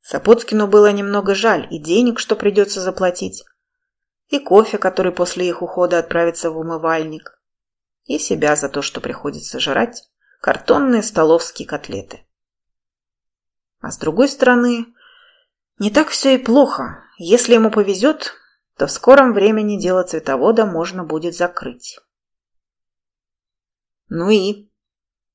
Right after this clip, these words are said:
Пыляев отхлебнул холодный напиток, скривился и поставил чашку на место.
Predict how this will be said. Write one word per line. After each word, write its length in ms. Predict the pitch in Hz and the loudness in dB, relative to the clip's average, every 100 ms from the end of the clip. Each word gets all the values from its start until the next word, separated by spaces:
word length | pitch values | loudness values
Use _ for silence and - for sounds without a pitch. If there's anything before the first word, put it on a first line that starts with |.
| _ _ | _ _
Пыляев 360 | 175 180 185 | -2 0 0
отхлебнул 540 | 180 - 175 160 175 196 | -4 -10 -8 -6 -6 -6
холодный 480 | - 165 165 170 | -4 -2 -2 -4
напиток, 640 | 156 143 - 233 254 - _ _ _ _ _ | -8 -8 -4 -2 -4 -6 _ _ _ _ _
скривился 720 | - - 202 185 160 208 - | -14 -4 -2 0 -2 -4 -6
и 40 | 190 | -6
поставил 500 | 147 - 175 175 165 | -6 -6 -4 -4 -4
чашку 360 | 156 160 - | -6 -6 -8
на 120 | 160 | -10
место. 460 | 160 147 147 - - | -8 -10 -12 -14 -20